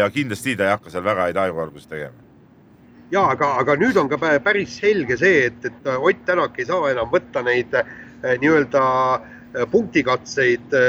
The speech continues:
Speaker 2: lõdva jalaga, et okei, et ma lähen nüüd siin, e, umbes teist kohta vormistama ja neid punkte ei võta. Ja ütleme niimoodi, et, et see seis on tänavu niivõrd tihe, et sa pead igast punktist hammastega kinni hoidma. Et, e, et elu on lihtsalt nii. Kui sa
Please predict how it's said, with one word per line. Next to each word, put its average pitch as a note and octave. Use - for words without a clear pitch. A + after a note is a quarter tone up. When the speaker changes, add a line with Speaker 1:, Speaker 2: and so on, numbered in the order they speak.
Speaker 2:
lõdva E3
jalaga, C3
et -
okei, C#3
et A#2
ma C3
lähen C3
nüüd A#2+
siin, C3+
e, C3
umbes C#3
teist E3
kohta E3
vormistama C3
ja A#2+
neid B2
punkte F3
ei C#3
võta. -
Ja D3
ütleme E3+
niimoodi, E3+
et, B2+
et G3+
see -
seis F#3+
on B2
tänavu D3+
niivõrd D#3
tihe, E3
et B2
sa C#3+
pead C3+
igast G3+
punktist -
hammastega C#3
kinni C3+
hoidma. G2
Et, B2
e, C#3
et -
elu G3
on F3
lihtsalt C3+
nii. A#2
Kui D#3
sa D#3